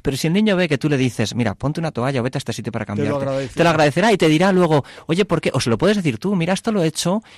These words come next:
Speaker 1: para que entiendas", aunque haya mucha gente que no lo haga así. En el fondo luego son cosas pequeñas,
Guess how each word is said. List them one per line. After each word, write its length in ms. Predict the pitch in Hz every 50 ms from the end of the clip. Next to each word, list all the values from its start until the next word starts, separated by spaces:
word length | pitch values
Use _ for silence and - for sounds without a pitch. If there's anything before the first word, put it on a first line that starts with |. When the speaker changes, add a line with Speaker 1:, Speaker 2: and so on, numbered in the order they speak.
| - -
Speaker 1:
para 200 | - 127 117 113
que 80 | - 113
entiendas", 360 | 107 101 143 190 208 180 139
aunque 180 | 135 117 -
haya 120 | 147 185 185
mucha 160 | 156 165 -
gente 240 | 123 - 170 175 160
que 100 | 135 123
no 60 | 117
lo 80 | 117 110
haga 120 | 98 92
así. 220 | 95 - - - - - - - - _ _ _ _ _ _ _
En 100 | - 143
el 80 | 135 131
fondo 220 | - 180 202 208
luego 180 | 175 175 185 175
son 160 | - 160 160
cosas 240 | 143 147 151 180 156
pequeñas, 540 | - 120 104 - 110 98 90 80 - -